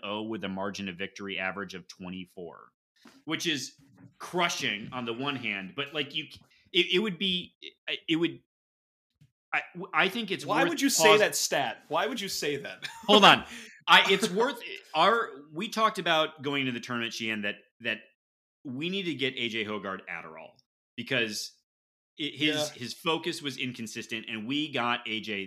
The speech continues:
Speaker 1: that
Speaker 2: Yeah.
Speaker 1: Adderall because we've
Speaker 2: Yeah.
Speaker 1: got three games of A J Hogarth dialed in,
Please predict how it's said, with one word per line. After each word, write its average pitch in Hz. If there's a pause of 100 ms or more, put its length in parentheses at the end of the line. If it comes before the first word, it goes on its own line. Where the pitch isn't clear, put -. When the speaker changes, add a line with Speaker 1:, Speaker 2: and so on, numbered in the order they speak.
(100)
Speaker 1:
that 156
Speaker 2:
Yeah. 147
Speaker 1:
Adderall - (400)
because 135
we've 170
Speaker 2:
Yeah. -
Speaker 1:
got -
three 185
games 135
of 110
A 113
J 110
Hogarth 101 (300)
dialed 110
in, 92